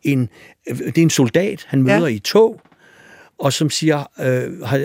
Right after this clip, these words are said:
Speaker 1: har de noget imod at sidde model som mig? De skal altså sidde uden tøj på." Jamen, det var han ligeglad med, han kunne tjene nogle penge.
Speaker 2: Ja, ja.
Speaker 1: Der er ingen, der ved, hvem han er.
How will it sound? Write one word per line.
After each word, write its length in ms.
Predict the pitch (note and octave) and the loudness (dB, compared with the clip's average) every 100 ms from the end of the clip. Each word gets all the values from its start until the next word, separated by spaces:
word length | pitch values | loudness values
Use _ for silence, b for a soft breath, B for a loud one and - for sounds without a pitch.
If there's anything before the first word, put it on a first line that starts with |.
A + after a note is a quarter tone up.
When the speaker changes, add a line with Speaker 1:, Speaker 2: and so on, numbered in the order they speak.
| - | -4
Speaker 1:
har 160 | B2 | -4
de 160 | C3 D3+ | 0 2
noget 180 | D3 C#3+ | 4 2
imod 220 | C#3 C#3 | 2 -2
at 60 | B2 | -2
sidde 200 | C3 B2 | -2 -2
model 400 | A#2 B2 C3 - | -2 -2 -4 -8
som 160 | - A#2+ | -4 -2
mig? 280 | A2 A#2 A#2 | 0 -2 -4
De 80 | |
skal 140 | B2 A#2 | -2 -2
altså 180 | B2+ A#2+ | -2 -4
sidde 240 | D3 C#3+ | 0 0
uden 160 | B2+ C3+ | 0 0
tøj 200 | A#2 A#2+ | -2 -2
på." 200 | A#2 - | -4 -6
Jamen, 120 | G#2+ | -4
det 140 | F3+ | -2
var 80 | A3+ | 0
han 120 | A#2+ | 0
ligeglad 260 | A2+ A#2 A2 | -2 -4 -4
med, 100 | A2+ | -4
han 80 | D3+ | -4
kunne 120 | C#3+ | -4
tjene 220 | A#2+ A#2+ | -2 -2
nogle 160 | A2+ G2 | -4 -6
penge. 280 | F#2+ F#2+ A2+ B | -8 -10 -12 B
Speaker 2:
Ja, 80 | - | 0
ja. 40 | A#3+ F#4+ | 2 2
Speaker 1:
Der 40 | C3+ | 2
er 20 | |
ingen, 140 | F#3+ | 2
der 60 | A3 | 4
ved, 160 | F#3+ | 2
hvem 160 | D#3+ D#3+ | 0 -4
han 100 | C3 | -4
er. 180 | A#2 | -6